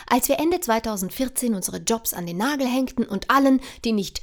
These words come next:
schnell genug das Weite suchten, tollkühn und mit stolz geschwellter Brust verkündeten:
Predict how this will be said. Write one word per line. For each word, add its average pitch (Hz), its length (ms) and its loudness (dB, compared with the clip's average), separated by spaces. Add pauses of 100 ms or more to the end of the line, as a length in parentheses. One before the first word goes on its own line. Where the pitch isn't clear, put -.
schnell 247 400 6
genug 247 320 4
das - 180 -4
Weite 233 280 2
suchten, 240 520 0
tollkühn 269 600 4
und 196 80 0
mit 180 160 -2
stolz - 420 -4
geschwellter 170 440 -6
Brust 208 320 -6
verkündeten: 226 640 0